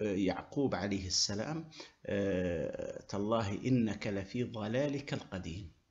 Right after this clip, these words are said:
أي أنك، آه، بديت تنسى، وهذا النسيان ليس جديدًا وإنما منذ فترة. وهذا المعنى يقوله الإنسان: "أنا عندي بيت قديم"، أو "هذا ثوبي القديم"،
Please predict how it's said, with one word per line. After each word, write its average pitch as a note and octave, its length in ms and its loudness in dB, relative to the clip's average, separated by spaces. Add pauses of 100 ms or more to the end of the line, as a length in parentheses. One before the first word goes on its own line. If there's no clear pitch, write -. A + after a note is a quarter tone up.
(220)
أي A#2 80 4
أنك، C3+ 800 4
آه، G#2 580 -2
بديت A#2 560 -2
تنسى، A#2+ 420 0 (600)
وهذا A#2+ 280 0
النسيان A#2+ 680 2
ليس A#2+ 340 0
جديدًا E2+ 540 -2
وإنما G2+ 560 -2
منذ A#2+ 300 0
فترة. F#2 460 -4 (1300)
وهذا F3 480 10
المعنى D3 640 4
يقوله B2+ 420 4
الإنسان: B2 460 2
"أنا G#2+ 240 0
عندي G2 280 2
بيت A2 280 0
قديم"، G2+ 600 -2
أو G#2 160 -6
"هذا G2 240 -4
ثوبي B2 480 2
القديم"، A2 640 2